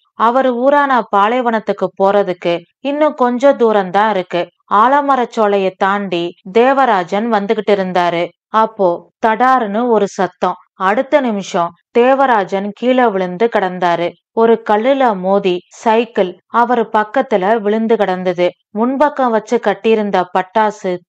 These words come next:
தீப்பெட்டி எல்லாம் ஒன்னோடு ஒண்ணு மோதி வெடிக்க ஆரம்பிச்சுது. தேவராஜன் பட்டாசுக்கு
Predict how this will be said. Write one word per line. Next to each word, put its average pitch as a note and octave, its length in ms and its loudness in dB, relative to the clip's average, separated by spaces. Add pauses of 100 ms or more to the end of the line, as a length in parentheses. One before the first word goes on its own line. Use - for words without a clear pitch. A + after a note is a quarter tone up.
(120)
தீப்பெட்டி G#3 560 -2 (200)
எல்லாம் C4 460 2
ஒன்னோடு A#3 460 0 (120)
ஒண்ணு G3+ 400 -2
மோதி G3 420 0 (240)
வெடிக்க B3 320 2
ஆரம்பிச்சுது. G3 720 0 (220)
தேவராஜன் G3+ 840 2 (220)
பட்டாசுக்கு A3+ 600 0